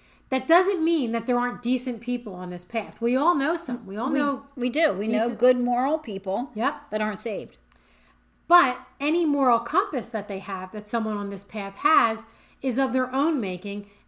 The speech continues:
Speaker 1: and can therefore be erratic or inconsistent, and it's certainly not God-glorifying.
Speaker 2: You know, they could all be <laughs> having different, <laughs> they're all have different morals if
Speaker 1: That's
Speaker 2: they really
Speaker 1: right.
Speaker 2: think about
Speaker 1: That's
Speaker 2: it.
Speaker 1: true.
Speaker 2: At some point, they don't even agree on the path.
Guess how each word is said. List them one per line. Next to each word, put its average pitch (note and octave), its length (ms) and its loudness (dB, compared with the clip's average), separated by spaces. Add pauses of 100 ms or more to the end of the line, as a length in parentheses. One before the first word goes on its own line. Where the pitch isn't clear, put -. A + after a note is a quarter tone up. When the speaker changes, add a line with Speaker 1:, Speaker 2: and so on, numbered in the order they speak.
Speaker 1:
and B3+ 240 -2
can D4 160 -2
therefore C#4 440 0
be B3 420 0
erratic G#3+ 540 -2
or G#3+ 120 -6
inconsistent, G3+ 840 -6
and G3+ 140 -6
it's G3+ 140 -10
certainly A#3 320 -4
not F#3+ 300 -8
God-glorifying. E3+ 840 -6 (180)
Speaker 2:
You A#3+ 200 -2
know, A#3 280 -2 (160)
they A3 200 -2
could A3 160 -4
all G3 140 -2
be G3+ 220 -6 (140)
<laughs> - 140 -8
having C4 340 2
different, F4+ 440 0 (500)
<laughs> - 440 -8
they're D4 200 2
all D#4+ 180 4
have D#4+ 220 2
different C#4+ 280 -2
morals B3 460 2
if A3+ 60 -2
Speaker 1:
That's A#3+ 140 4
Speaker 2:
they A#3 80 0
really E4 140 8
Speaker 1:
right. - 80 4
Speaker 2:
think D4+ 160 0
about A#3 220 4
Speaker 1:
That's A#3+ 160 -4
Speaker 2:
it. - 40 -14
Speaker 1:
true. D#4+ 160 2
Speaker 2:
At B3+ 100 2
some D#4 200 2
point, D4 280 -2
they C#4+ 140 6
don't D#4 160 2
even A3 220 -2
agree G#3+ 200 -2
on F#3+ 120 -6
the F#3 60 -10
path. F#3 300 -8